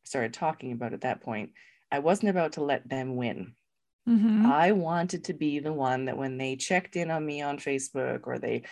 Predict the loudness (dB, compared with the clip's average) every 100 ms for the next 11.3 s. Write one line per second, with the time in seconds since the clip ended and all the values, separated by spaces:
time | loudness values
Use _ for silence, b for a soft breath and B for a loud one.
0 | B B 4 4 4 0 -2 -2 -2 0
1 | 0 0 -2 -2 0 0 -2 B B B
2 | B 0 2 0 -2 2 2 2 0 2
3 | 4 4 2 0 -4 -4 0 0 0 0
4 | -2 -4 -8 -14 _ -8 -4 -2 -2 -2
5 | -2 -4 -4 -4 -2 -2 -2 -6 -12 -4
6 | 0 0 0 2 2 0 -2 -2 0 2
7 | 2 2 -4 -14 -6 -2 -2 -2 4 6
8 | 8 6 4 6 6 6 0 B B B
9 | B 0 2 2 6 4 4 2 4 4
10 | 2 -2 2 2 2 0 2 2 2 2
11 | 0 0